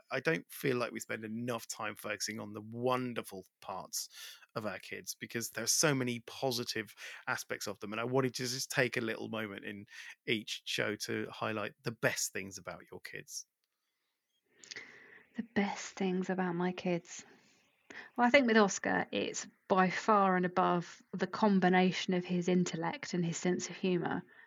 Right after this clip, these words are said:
Speaker 2: And, you
Speaker 1: Mm-hmm.
Speaker 2: know, comparing having a stone in his shoe to a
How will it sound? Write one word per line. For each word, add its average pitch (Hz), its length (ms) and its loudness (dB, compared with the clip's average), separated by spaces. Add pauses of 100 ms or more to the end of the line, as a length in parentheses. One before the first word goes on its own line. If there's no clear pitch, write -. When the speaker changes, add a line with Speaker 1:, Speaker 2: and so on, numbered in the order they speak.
(440)
Speaker 2:
And, 170 380 -2 (220)
you - 80 0
Speaker 1:
Mm-hmm. 170 80 0
Speaker 2:
know, 160 160 -4 (100)
comparing 185 640 6
having 175 280 0
a 170 40 2
stone 180 320 2
in 170 160 0
his 170 140 0
shoe 175 300 2
to 170 240 0
a 170 40 -2